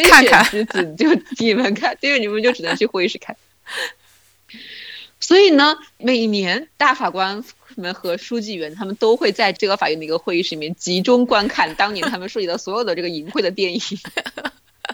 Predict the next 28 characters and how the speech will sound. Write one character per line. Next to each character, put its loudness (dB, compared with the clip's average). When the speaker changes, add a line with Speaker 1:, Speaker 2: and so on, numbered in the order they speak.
Speaker 2:
然 4
后 4
呢， 2
当 4
然 4
这 2
个 6
我 4
们 0
前 0
面 2
讲 4
过， 4
道 4
格 2
拉 2
斯 -4
和 -4
布 -10
莱 -2
克 -6
他 -10
们 -10
从 -10
来 -2
没 -6
有 -6
去 -10